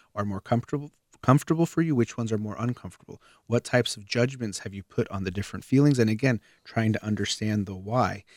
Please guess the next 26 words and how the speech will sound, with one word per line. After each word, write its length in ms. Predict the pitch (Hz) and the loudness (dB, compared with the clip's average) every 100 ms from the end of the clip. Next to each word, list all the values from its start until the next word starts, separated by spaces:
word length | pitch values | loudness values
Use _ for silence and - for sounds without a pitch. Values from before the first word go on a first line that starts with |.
| - - _ | -20 -20 _
Those 340 | 101 120 139 - | 4 4 4 2
things 320 | 139 127 107 - _ _ _ | 2 2 0 -12 _ _ _
can 200 | - 110 | -2 2
make 300 | 113 139 - | 4 2 2
you 80 | 123 | -2
become 440 | 104 110 - 113 110 | -2 -4 -4 -4 -2
more 540 | 98 107 120 120 117 - | -4 -2 0 2 0 -2
aware 400 | 104 107 113 107 | -2 2 4 4
and 140 | 98 | 0
more 200 | 101 101 - | -8 -8 -4
open 300 | 120 - 110 | -4 -4 -6
to 100 | 104 | -6
seeing 460 | - - 123 120 | -6 0 2 2
what's 180 | 104 - | -2 -4
actually 520 | 104 104 - - 95 92 | -4 -4 -6 -8 -8 -2
there. 360 | 92 113 95 | 2 4 2
It's 140 | 92 113 | -4 -2
like 200 | 104 107 | -2 0
you're 160 | 98 - - _ - | 0 -2 -16 _ 2
going 260 | 117 147 143 | 6 8 6
into 300 | 127 127 113 | 4 4 2
a 40 | |
room, 400 | 104 151 123 113 - - _ | 4 4 4 2 -4 -20 _
and 140 | 104 110 | -2 -2
if 100 | - | 2
you're 120 | 117 | 0